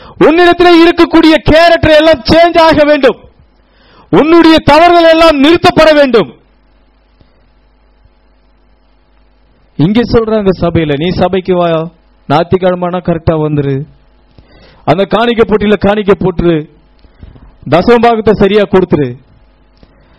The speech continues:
நீ சபைக்கு எப்படி வேணாலும் வரலாம், நாள் பூரா எப்படி வேணாலும் வாழ்ந்துட்டு, எங்க வேணாலும் சுத்திட்டு,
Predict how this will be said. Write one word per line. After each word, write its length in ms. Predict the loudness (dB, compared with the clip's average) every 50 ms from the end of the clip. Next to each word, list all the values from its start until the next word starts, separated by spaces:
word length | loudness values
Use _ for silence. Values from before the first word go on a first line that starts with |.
| _ -6
நீ 140 | -2 -2 -2 -2
சபைக்கு 460 | -2 -2 -2 -2 -2 -2 -2 0 -2
எப்படி 260 | -2 0 -2 0 0
வேணாலும் 220 | 0 -2 -2 -2
வரலாம், 500 | -2 -2 -2 -2 -2 -4 -4 -6 -12 -18 -20 _ _ -8
நாள் 280 | -4 -2 -2 -2 -2 -2
பூரா 180 | -2 0 0 0
எப்படி 300 | 0 -2 -2 -2 0 0
வேணாலும் 320 | 0 -2 -2 -4 -4 -2
வாழ்ந்துட்டு, 500 | -2 -2 -2 -2 -4 -4 -4 -6 -8 -8 -12 -20 -20 -20 -20 -20 _ _ _ _ -14 -6
எங்க 240 | -4 -4 -2 0 0
வேணாலும் 400 | 0 0 -2 -4 -4 -4 -2 -2
சுத்திட்டு, 360 | -2 -2 -2 -2 -2 -2 0